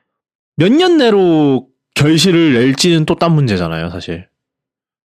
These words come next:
그래서, 그래서 이제 그거에 대해서 반응을 이제,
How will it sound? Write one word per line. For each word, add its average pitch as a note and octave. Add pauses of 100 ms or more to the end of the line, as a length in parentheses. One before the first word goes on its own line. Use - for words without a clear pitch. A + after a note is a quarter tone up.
(120)
그래서, G#2 (340)
그래서 G3
이제 C3
그거에 C3
대해서 A2+
반응을 A#2
이제, G2+